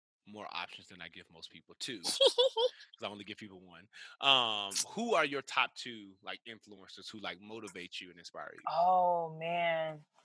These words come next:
Speaker 2: Jennifer Trotter, hands down.
Speaker 1: She's so dope. Shout out
Speaker 2: Hands
Speaker 1: to
Speaker 2: down.
Speaker 1: Jen, who was on the podcast.
Speaker 2: Jen, Jen, she was on
Speaker 1: <laughs>
Speaker 2: last time, right?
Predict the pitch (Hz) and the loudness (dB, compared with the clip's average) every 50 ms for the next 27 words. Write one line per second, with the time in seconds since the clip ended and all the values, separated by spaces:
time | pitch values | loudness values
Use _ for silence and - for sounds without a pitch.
0 | _ - 170 160 190 226 269 277 - 240 214 - 220 208 196 185 175 175 180 170 | _ 0 6 12 12 12 12 12 12 12 12 12 12 12 12 12 10 4 2 0
1 | 170 165 151 156 151 143 143 151 _ _ _ _ _ _ _ _ _ _ _ _ | 0 0 -2 -4 -4 -4 -4 -8 _ _ _ _ _ _ _ _ _ _ _ _
2 | _ _ _ _ _ - - - - 160 143 - 127 120 110 127 - - 214 226 | _ _ _ _ _ -16 -10 -8 -6 -6 -4 -4 -4 -4 -4 0 8 12 12 12
3 | 220 214 196 180 175 170 - 214 214 214 208 208 214 202 185 185 175 190 196 185 | 12 12 12 8 8 10 10 10 10 8 6 6 6 6 6 6 4 2 2 6
4 | - 202 190 180 175 175 - 185 170 160 156 151 151 156 165 175 190 185 - 254 | 10 10 12 12 10 10 10 10 10 10 8 8 6 6 4 2 6 12 12 12
5 | 277 302 330 339 311 269 330 339 330 320 311 320 339 339 349 359 330 294 269 240 | 12 12 12 12 12 12 12 12 12 12 12 12 12 12 12 12 12 12 12 12
6 | 240 254 269 277 240 240 247 254 208 202 190 190 196 196 208 214 202 | 12 12 12 12 12 12 6 8 10 10 10 10 8 6 6 6 2